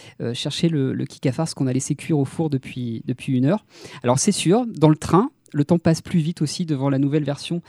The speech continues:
du Crime de l'Orient Express, mais on sait qu'on va être interrompu par le contrôleur ou par un voyageur qui nous tombe dessus, déséquilibré par un soubresaut du wagon ou par une annonce indiquant l'aval deux minutes d'arrêt.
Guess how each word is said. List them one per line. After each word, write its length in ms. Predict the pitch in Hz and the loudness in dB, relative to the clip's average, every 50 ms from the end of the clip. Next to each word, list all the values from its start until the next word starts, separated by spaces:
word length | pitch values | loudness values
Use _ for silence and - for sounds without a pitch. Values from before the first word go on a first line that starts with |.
| - - - - _ | -16 -20 -20 -10 _
du 100 | 139 139 | -6 -6
Crime 220 | - - - 170 | -2 0 2 2
de 100 | 165 147 | 4 6
l'Orient 260 | 147 143 139 135 139 - | 6 6 6 4 2 0
Express, 460 | 151 143 - - - 180 214 - - - - - - - - - - _ | -2 -6 -6 -4 -2 -2 -2 -2 -6 -10 -16 -20 -20 -20 -20 -20 -16 _
mais 160 | - 139 165 | 2 6 6
on 80 | 160 160 | 6 6
sait 200 | 160 - 220 214 | 6 2 -2 0
qu'on 120 | - 175 | 2 2
va 100 | 143 151 | 4 4
être 160 | 143 - - 160 | 2 2 0 -2
interrompu 500 | 151 - 165 147 151 151 - - 196 185 | 0 2 2 2 2 0 0 -2 -4 0
par 180 | - 180 151 | 0 0 0
le 80 | 139 135 | 0 0
contrôleur 480 | - 160 156 - - 156 143 160 175 | 2 0 0 4 4 6 6 6 6
ou 80 | 175 160 | 4 2
par 160 | - 143 131 | 2 2 2
un 60 | 135 | 2
voyageur 480 | 131 139 143 139 135 131 120 156 170 - | 4 4 4 4 4 2 2 0 -2 -2
qui 260 | _ - - 147 131 | _ -10 -8 -6 -4
nous 140 | 131 131 131 | -4 -4 -4
tombe 200 | - - 170 160 | 0 2 2 4
dessus, 380 | 143 139 131 - - 175 196 - - - | 4 2 0 0 -4 -4 -4 -4 -8 -2
déséquilibré 640 | 135 143 147 - 160 143 - 156 151 139 147 160 175 | 0 0 0 0 -2 -4 2 2 4 4 4 4 4
par 140 | - 151 123 | 2 2 2
un 60 | 127 | 2
soubresaut 460 | - - 170 151 147 151 - - 165 | 2 2 0 4 4 4 4 4 2
du 120 | 147 143 139 | 2 4 2
wagon 280 | 135 131 123 147 175 214 - - - - - - - - - - | 2 2 4 2 -2 -2 -4 -8 -8 -6 -6 -6 -8 -8 -6 -6
ou 60 | 135 | -4
par 240 | 135 - 151 147 156 | 4 4 6 8 8
une 120 | 156 147 156 | 8 8 8
annonce 320 | 151 151 165 196 - - | 6 6 6 4 2 0
indiquant 380 | 156 135 135 135 - 160 165 160 | 0 0 0 -2 2 4 6 8
l'aval 420 | 147 147 135 147 156 170 170 151 | 8 8 8 6 6 6 4 4
deux 120 | 139 147 | 2 2
minutes 260 | 147 139 135 151 151 127 | 2 4 2 2 0 0
d'arrêt. 300 | 135 120 117 104 - | -4 -4 -4 -8 -12